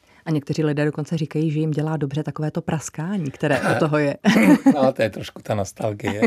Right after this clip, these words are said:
Speaker 1: <laughs>
Speaker 2: Bo-, eh, je tam, je tam prostě to jemný praskání,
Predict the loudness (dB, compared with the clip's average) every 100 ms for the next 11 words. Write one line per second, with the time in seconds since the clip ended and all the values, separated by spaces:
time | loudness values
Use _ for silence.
0 | 0 -4 -6 -20 _ 0 2 2 0 -2
1 | -4 -6 -6 -6 0 0 0 -4 -4 -8
2 | -10 -10 -4 -4 -2 -6 -6 -10 -12 -12
3 | -8 -6 -4 -4 -6 -6 -6 -6 -6 -6
4 | -4 -8